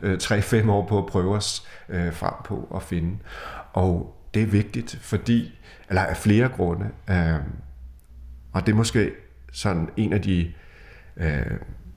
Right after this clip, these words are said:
en af de st-, større erkendelser, eller vigtige erkendelser i vores tid lige nu, at,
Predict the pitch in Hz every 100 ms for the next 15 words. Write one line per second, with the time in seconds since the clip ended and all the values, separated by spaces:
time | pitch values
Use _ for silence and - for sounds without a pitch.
0 | - - - - 92 95 92 - - -
1 | - 90 107 117 - 95 - 87 101 87
2 | 82 110 - 107 87 95 87 95 90 85
3 | 82 - 107 - 98 95 90 92 - 87
4 | 82